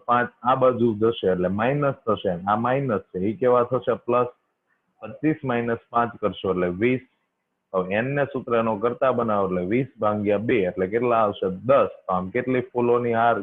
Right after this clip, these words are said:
ક્યારીમાં હાર હશે? દસ હાર. તો એકદમ સીધો અને સિમ્પલ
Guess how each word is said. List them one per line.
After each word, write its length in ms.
ક્યારીમાં 480
હાર 140
હશે? 180
દસ 220
હાર. 140
તો 100
એકદમ 320
સીધો 280
અને 200
સિમ્પલ 300